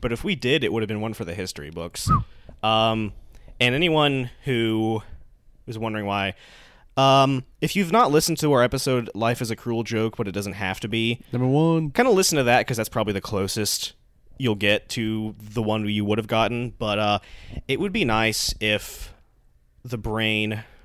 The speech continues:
Speaker 1: or whatever part of psychology or whatever, the brain didn't, like,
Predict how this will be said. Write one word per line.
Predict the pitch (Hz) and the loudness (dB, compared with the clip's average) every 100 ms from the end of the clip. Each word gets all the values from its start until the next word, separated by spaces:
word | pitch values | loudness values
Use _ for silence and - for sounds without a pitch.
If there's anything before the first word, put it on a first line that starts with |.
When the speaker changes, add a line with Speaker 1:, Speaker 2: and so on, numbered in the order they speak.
| - | -16
Speaker 1:
or | 95 | -12
whatever | 90 110 110 107 | -6 -4 -2 -4
part | - - 107 | -6 -8 -6
of | 98 | -6
psychology | - 98 98 - 85 85 85 85 | -6 -4 -6 -6 -4 -4 -6 -6
or | 85 | -6
whatever, | 85 80 82 82 80 _ _ _ _ | -6 -6 -6 -8 -8 _ _ _ _
the | 117 | -8
brain | 101 107 110 110 110 104 87 - | -4 0 0 0 0 -4 -8 -4
didn't, | 123 131 127 - - _ _ _ _ _ _ _ _ _ _ _ | 0 0 -2 -4 -12 _ _ _ _ _ _ _ _ _ _ _
like, | - 120 107 - | -4 0 0 -2